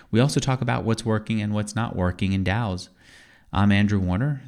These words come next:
the very tired Andrew Warner, as you can hear from my voice, and the very dedicated Andrew Warner. And this podcast is presented by Origami. It's the software and services combination that the most ambitious daos turn to.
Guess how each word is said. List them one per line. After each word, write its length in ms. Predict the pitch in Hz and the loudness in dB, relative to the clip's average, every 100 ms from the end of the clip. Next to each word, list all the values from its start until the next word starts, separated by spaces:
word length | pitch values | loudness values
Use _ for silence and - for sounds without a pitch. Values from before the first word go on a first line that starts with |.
| 117 | -6
the 120 | 78 | -2
very 240 | 80 76 | 0 0
tired 340 | 78 76 78 78 | 0 0 2 2
Andrew 240 | 78 80 | 0 0
Warner, 220 | 78 85 | 2 2
as 100 | 95 | 2
you 60 | 82 | 0
can 100 | 85 | 0
hear 220 | 82 78 | 0 0
from 180 | - 80 | 0 0
my 120 | 78 | 0
voice, 440 | 76 80 107 117 - | 0 0 0 -2 -4
and 140 | 92 | -2
the 60 | 92 | -2
very 160 | 143 | -2
dedicated 680 | 120 - 123 208 - 76 69 | -4 -2 -2 -2 -2 -4 -4
Andrew 300 | 80 78 80 | -4 -4 -4
Warner. 420 | 78 78 113 151 - - - - | -2 0 0 -2 -8 -20 -20 -2
And 140 | - 175 | 4 4
this 100 | 175 | 4
podcast 640 | - 131 127 135 127 - | 2 0 2 0 0 0
is 80 | 110 | -4
presented 520 | - 92 123 123 110 | 0 2 2 0 0
by 160 | 113 117 | 0 0
Origami. 760 | 120 120 107 120 143 90 92 - - | 2 2 2 0 0 0 -4 -12 -6
It's 220 | 117 - - | -4 -4 -4
the 80 | |
software 540 | 90 135 131 - 131 117 | -4 -2 -2 0 -2 0
and 140 | 87 | -2
services 480 | - 135 127 123 117 | -2 0 0 -2 -4
combination 880 | - 117 113 110 110 - 101 92 - | -2 -2 0 2 0 0 0 -2 -4
that 220 | 101 95 - | -4 -4 -2
the 40 | |
most 360 | 90 110 120 - | 0 0 -2 -4
ambitious 680 | 82 78 110 123 127 120 | -6 -4 -2 -2 -4 -4
daos 420 | 98 95 101 101 | -2 0 0 -2
turn 280 | - 98 90 | -6 -4 -4
to. 260 | 85 73 | -4 -8